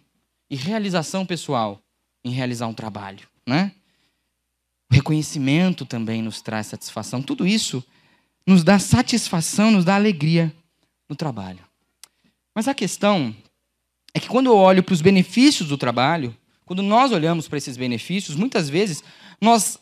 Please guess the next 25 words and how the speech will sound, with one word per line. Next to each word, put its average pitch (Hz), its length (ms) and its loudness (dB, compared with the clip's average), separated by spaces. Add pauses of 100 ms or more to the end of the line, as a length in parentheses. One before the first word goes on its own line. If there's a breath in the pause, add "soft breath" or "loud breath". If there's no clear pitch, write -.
acabamos 220 720 0
colocando 254 580 2
o 285 60 -6
trabalho 202 420 0
como 226 220 -4
prioridade 226 420 -2
mais 226 220 -2
alta. 233 420 -6 (460 soft breath)
Porque, - 180 -2
veja, 220 280 4 (260 loud breath)
muita 269 500 8
coisa 220 460 2
nas 180 160 0
nossas 202 320 0
vidas 214 220 2
depende 247 360 2
do 254 80 -2
trabalho, 151 420 -4 (220)
né? 214 240 -4 (1300)
Todo 269 180 6
o 269 40 4
nosso 240 260 4
estilo 269 420 0
de 190 80 0
vida, 170 320 0